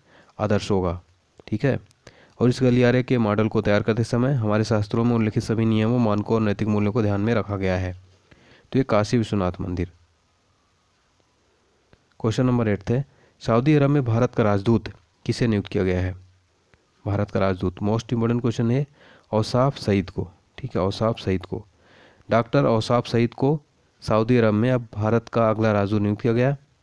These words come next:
वे वर्तमान में सेशेल्स गणराज्य में प्रमुख भारत के उच्चायुक्त हैं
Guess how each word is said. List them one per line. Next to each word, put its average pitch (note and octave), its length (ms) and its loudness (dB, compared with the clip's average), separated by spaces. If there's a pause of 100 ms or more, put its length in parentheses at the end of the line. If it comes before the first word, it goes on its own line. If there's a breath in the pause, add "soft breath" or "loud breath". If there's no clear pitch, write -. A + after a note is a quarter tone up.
(1000)
वे B2+ 60 2
वर्तमान A#2+ 460 0
में C#3+ 120 0
सेशेल्स C#3+ 500 0 (440)
गणराज्य A2+ 400 0
में C3+ 100 0
प्रमुख A#2 300 -2 (540 loud breath)
भारत A2 260 0
के C#3 80 0
उच्चायुक्त G2+ 440 -2
हैं F2+ 200 -4